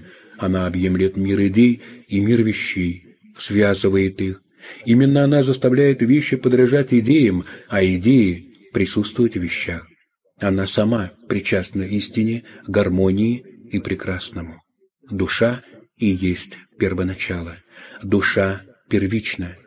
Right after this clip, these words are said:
тела вторичны. Душа правит всем, что есть на небе, на земле. Платон. Сочинение в трёх томах. Том третий, часть вторая. Москва, тысяча девятьсот семьдесят второй год. Страницы триста восемьдесят четвёртая,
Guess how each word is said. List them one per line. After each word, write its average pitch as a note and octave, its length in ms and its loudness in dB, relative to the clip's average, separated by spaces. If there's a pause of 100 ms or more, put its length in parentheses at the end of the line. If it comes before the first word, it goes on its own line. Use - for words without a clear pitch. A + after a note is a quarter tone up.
(320)
тела G2+ 500 0
вторичны. A2 720 -2 (340)
Душа B2 460 2
правит C3 420 2
всем, C#3 260 0
что - 180 0
есть B2 320 2
на G#2+ 140 2
небе, G#2+ 560 2 (260)
на G2 120 0
земле. F2+ 440 -2 (680)
Платон. F#2+ 580 -2 (140)
Сочинение F#2+ 720 -2
в - 80 -16
трёх G2 240 -2
томах. B2+ 360 0 (320)
Том C3+ 200 4
третий, C3 400 0
часть - 280 -4
вторая. C3 440 0 (240)
Москва, G2 520 0
тысяча G2 360 -4
девятьсот F#2 420 -2
семьдесят G2 420 -4
второй G2 280 0
год. C#3 240 2 (260)
Страницы F2+ 720 -2
триста F#2+ 400 -6
восемьдесят F2 480 -6
четвёртая, C3+ 640 2